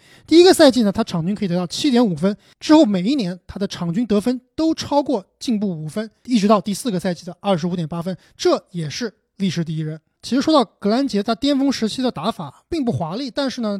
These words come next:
非常非常实用。他可以算是这个身体素质没有那么爆炸的这个保罗乔治啊，投篮的手感非常好，而且他的身高啊，六尺九寸，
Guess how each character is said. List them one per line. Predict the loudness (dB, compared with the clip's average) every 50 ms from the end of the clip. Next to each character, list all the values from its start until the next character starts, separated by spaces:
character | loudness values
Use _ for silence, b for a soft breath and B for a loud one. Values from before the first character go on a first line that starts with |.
| -8 _
非 | -8 -4 -4
常 | -4
非 | -4 -4
常 | -4 -4
实 | -4 -6 -6 -6
用。 | -6 -6 -6 -10 _ _ _ _ -4
他 | -4 -2
可 | 0 0
以 | 0 0
算 | 0 0 0 -2
是 | -2 -4 -6
这 | -6 -4
个 | -4 -4 -6 -8 -10 -14
身 | -14 -12 -8 -6 -6 -6 -6
体 | -6 -8 -8
素 | -8 -6 -6 -6
质 | -4 -4 -4 -4
没 | -2 0 2
有 | 2 2 2 2
那 | 2
么 | 0 0
爆 | -2 0 0 0 2 2
炸 | 0 0 -2 -4 -4
的 | -6 -8
这 | -8 -10
个 | -12
保 | -10 -12 -12
罗 | -12 -12 -12
乔 | -12 -12 -12 -12
治 | -10 -10 -10
啊， | -10 -12 _ _ _ _ _ _ -4
投 | 0 2 2
篮 | 2 2 0 0
的 | -2 -2
手 | -2 0 0 0 2
感 | 2 -2 -4 -4
非 | -6 -6
常 | -6 -6
好， | -8 -10 -10 -4
而 | -2 0
且 | 0 0
他 | 0
的 | -2
身 | -2 -2 -2 -2 0
高 | 2 4 4 4
啊， | 2 -2 -8 _ _ _ _ -4
六 | -2 0 0 0
尺 | -2 -6 -10
九 | -10 -10 -10 -10 -10
寸， | -8 -8 -8 -8